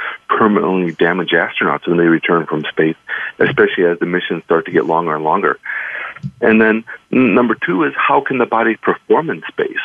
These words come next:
You know, everyone's seen the spacesuits and the gloves, and they're a little bit bulky. You know, what kind of strength do you have in space? What kind of dexterity do you have in space? So nasa's done a huge amount of work in, in looking at how space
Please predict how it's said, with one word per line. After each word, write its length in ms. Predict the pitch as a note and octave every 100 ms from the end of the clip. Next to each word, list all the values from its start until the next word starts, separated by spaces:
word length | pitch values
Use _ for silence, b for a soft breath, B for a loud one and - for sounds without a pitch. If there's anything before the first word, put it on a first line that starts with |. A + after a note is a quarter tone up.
| -
You 80 | G2
know, 240 | F2 E2 -
everyone's 360 | F2+ G2+ G2 E2
seen 140 | A2+ G2+
the 80 | -
spacesuits 600 | - F#2+ G#2 - G#2+ G2
and 120 | F2+
the 80 | E2
gloves, 440 | D#2 F2+ F#2+ G#2+ F#2+
and 140 | E2+
they're 160 | E2 D#2
a 100 | E2
little 200 | F#2+ F2+
bit 180 | F2
bulky. 460 | - F2 - A#2+ - B B B B B -
You 60 |
know, 140 | G#2 F#2+
what 240 | G2 A2
kind 240 | - A2+ F#2
of 80 | -
strength 360 | - - G2+ A#2 -
do 80 |
you 60 | E2+
have 220 | E2+ D#2+
in 100 | D#2 -
space? 300 | - D#2+ -
What 160 | - -
kind 180 | G2+ F2
of 120 | D#2+
dexterity 600 | - - - F#2+ G2 E2+
do 80 | D#2
you 80 |
have 200 | D#2+ E2
in 80 | - -
space? 240 | - - - B B B -
So 80 |
nasa's 480 | G2+ G2+ C3+ - G2+
done 320 | F#2+ F2+ F2 - _ -
a 60 | F#2+ -
huge 260 | F#3+ F3 B2+
amount 320 | F#2+ F2 E2+
of 120 | D#2
work 400 | E2 E2+ C#2+ - -
in, 300 | E2 F2+ D#2+ -
in 260 | F#2 F#2
looking 300 | G2 G2 F#2+
at 180 | E2+ D#2+ - B B
how 220 | - G#2 G2
space 280 | - G#2